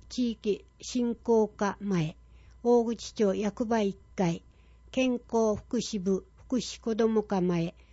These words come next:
微笑みプラザ一階、または町ホームページ。対象者、町内にお住まい、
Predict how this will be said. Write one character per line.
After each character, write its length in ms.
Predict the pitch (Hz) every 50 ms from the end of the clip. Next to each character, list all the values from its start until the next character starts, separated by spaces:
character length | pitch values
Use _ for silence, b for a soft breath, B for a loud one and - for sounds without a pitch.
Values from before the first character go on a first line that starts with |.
| b b b b -
微 120 | 233 220 -
笑 240 | 240 240 233 233 233
み 160 | 233 226 214
プ 160 | - 226 214
ラ 160 | 208 208 208
ザ 140 | 185 196 180
一 100 | 180 175 - - -
階、 240 | - 185 170 180 b b b b b b b
ま 140 | - 220 214
た 160 | - 220 202
は 220 | 185 190 196 190 - - -
町 260 | - 240 233 220 190
ホ 360 | - 190 180 - 254 240 233 226
ー 20 |
ム 160 | 220 214 202
ペ 300 | 202 - 202 202 185 175
ー 40 | 165
ジ。 220 | 139 165 165 175 - b b b b b b b b b b -
対 240 | - 247 240 233
象 300 | 202 - - 220 202 190
者、 320 | 170 - - 190 175 185 b b b b b b b -
町 240 | - 254 247 254
内 300 | 254 247 240 233 233 226
に 160 | 220 220 214 208
お 160 | 220 226 196
住 200 | - - 220 202
ま 120 | 190 170 175
い、 100 | 185